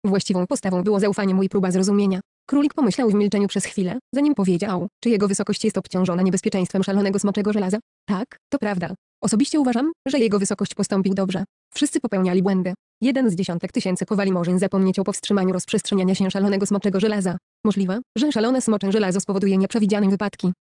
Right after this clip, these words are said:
Patrząc wstecz na incydent, w którym Imperium zmagało się z szalonymi żelaznymi smoczymi igłami osadzonymi w murach Imperium i darem ofiarowanym cesarzowej, niebezpieczeństwo szalonego smoczego żelaza było zbyt wielkie. Może nawet sprowadzić smoki. Lawel potrząsnął głową, przypominając sobie informacje,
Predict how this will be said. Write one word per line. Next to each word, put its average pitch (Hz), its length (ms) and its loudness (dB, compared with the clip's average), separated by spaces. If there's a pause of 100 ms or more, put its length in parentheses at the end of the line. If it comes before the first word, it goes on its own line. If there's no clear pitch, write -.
(120)
Patrząc 220 400 -4
wstecz - 260 -8
na 202 60 0
incydent, 202 460 -2 (160)
w - 40 -18
którym 285 240 0
Imperium 190 320 2
zmagało 190 280 2
się 196 160 0
z - 60 -10
szalonymi 202 380 2
żelaznymi 202 400 2
smoczymi 208 380 2
igłami 190 320 0
osadzonymi 190 400 0
w - 20 2
murach 180 280 2
Imperium 190 340 0
i 185 60 2
darem 185 260 0
ofiarowanym 190 480 0
cesarzowej, 190 500 -2 (140)
niebezpieczeństwo 208 600 0
szalonego 202 340 0
smoczego 196 320 0
żelaza 190 320 0
było 202 160 2
zbyt 180 200 0
wielkie. 208 360 -2 (300)
Może 196 180 2
nawet 175 260 0
sprowadzić 185 400 0
smoki. 208 380 -2 (300)
Lawel 277 220 2
potrząsnął 202 420 0
głową, 185 380 -2 (160)
przypominając 190 600 2
sobie 196 200 0
informacje, 190 540 0